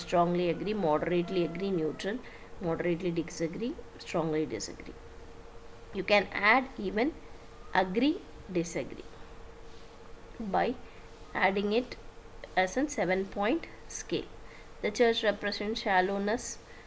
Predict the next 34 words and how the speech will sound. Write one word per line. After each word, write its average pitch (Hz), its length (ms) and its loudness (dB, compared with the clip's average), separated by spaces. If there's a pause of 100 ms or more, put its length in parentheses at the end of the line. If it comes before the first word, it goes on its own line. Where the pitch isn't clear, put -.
(400)
hypocrisy 196 800 -2 (880)
and - 220 -2
prejudice." - 500 -6 (1300)
So 190 120 0
this 214 220 0
kind 214 280 2
of 220 120 2 (100)
statements 226 580 2
you 220 80 0
can 220 240 2
make 240 240 4 (540)
and 202 180 -4
you 185 120 0
can 226 280 2 (840)
go 202 100 4
for 190 380 0 (680)
the - 20 0
points. 139 540 -2 (180)
So 220 240 -2
the 220 140 2
score 226 340 8
also 208 320 8
given 165 360 4
here. 226 200 2
We 208 160 -2
will 233 140 2
discuss 208 340 0
about 180 260 2
the 170 100 0
score 170 320 0 (180)
down 127 260 0
here. - 160 -10 (840)
Administration 247 640 6
of 233 100 2